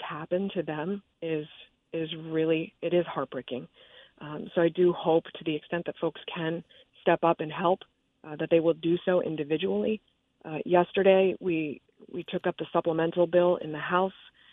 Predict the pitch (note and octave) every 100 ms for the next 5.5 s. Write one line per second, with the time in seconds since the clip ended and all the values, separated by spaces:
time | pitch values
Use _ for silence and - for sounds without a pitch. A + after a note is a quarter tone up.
0 | _ - D#3+ - E3 F3+ F3+ F3 E3+ F3
1 | - F3+ F3+ - E3 D#3 - E3+ F3 E3+
2 | D#3 D#3+ D#3+ - E3+ D#3+ D3+ D3+ E3+ -
3 | F3+ E3+ E3+ D3+ D3+ D#3 E3 G3 B3+ -
4 | _ - E3 D3+ - E3 F3 D#3+ D#3 D#3
5 | - - E3 E3 D#3